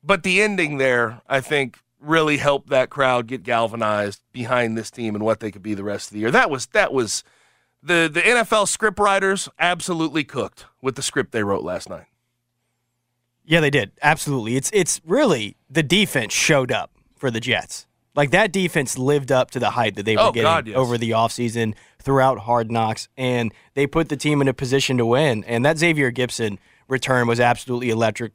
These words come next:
Speaker 2: Abs-, I was losing my mind because I was in a
Speaker 1: Yep.
Speaker 2: fantasy battle last night as well,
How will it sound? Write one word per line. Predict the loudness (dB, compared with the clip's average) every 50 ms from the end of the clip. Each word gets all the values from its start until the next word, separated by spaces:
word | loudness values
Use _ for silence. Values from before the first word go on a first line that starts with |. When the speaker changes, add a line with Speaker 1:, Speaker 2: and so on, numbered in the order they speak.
| -8 0
Speaker 2:
Abs-, | 2 2 2 2 0 0
I | 0 2
was | 2 0 0
losing | 0 0 0 2 0 2 2
my | 2 2
mind | 2 2 0 0 0 -4
because | -2 -2 -2 0 2
I | 2 2
was | 2 2 2
in | 2 2
a |
Speaker 1:
Yep. | 2 4
Speaker 2:
fantasy | 4 2 0 0 0 -2 0
battle | 2 2 2 2 4
last | 4 4 2 2 0
night | -2 -2 0 -2
as | -2 -2
well, | 0 2 2 2 2 0 -2